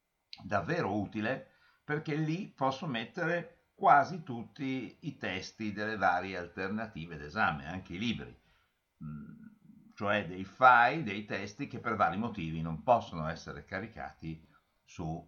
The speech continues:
Moodle. Quindi la prima cosa da farsi è scrivermi e chiedermi l'iscrizione alla mailing list. Bene,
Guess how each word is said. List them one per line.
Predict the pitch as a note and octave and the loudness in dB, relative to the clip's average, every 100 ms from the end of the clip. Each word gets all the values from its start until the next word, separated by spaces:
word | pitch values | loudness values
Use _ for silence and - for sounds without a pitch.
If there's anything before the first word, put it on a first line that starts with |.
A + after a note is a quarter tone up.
| - | -10
Moodle. | D#2+ - - - - | -10 -10 -16 -20 -8
Quindi | C3 D3 A3 A#3 - _ - | -4 -2 -4 -8 -14 _ -10
la | - | -8
prima | - D3+ F2+ | -4 -2 -2
cosa | - G#2 A#2 | 0 -2 -2
da | F3 | -2
farsi | B2+ G2+ D#3 - G3+ G#3+ - _ | 4 4 4 -4 -8 -8 -10 _
è | - A2 A2+ - | -2 -2 -2 -10
scrivermi | - - G#2+ D2+ D#2 D2 D2+ D#2 _ _ _ _ _ | -20 -8 -8 -6 -10 -10 -12 -16 _ _ _ _ _
e | D3+ C#3 | -10 -8
chiedermi | D3 D#3+ C3 F3 D3 | -8 -8 -6 -6 -6
l'iscrizione | F#2 - D#3+ D#3+ F2+ F2 B2+ | -8 -8 -10 -8 -8 -6 -4
alla | C3 | -4
mailing | G#2 D2 D2 E2+ D#2 | -4 -6 -8 -8 -10
list. | A#1 - - _ _ _ _ _ _ _ _ _ _ _ _ _ - | -12 -18 -20 _ _ _ _ _ _ _ _ _ _ _ _ _ -12
Bene, | - G2+ F#2 - | -4 -2 -2 -10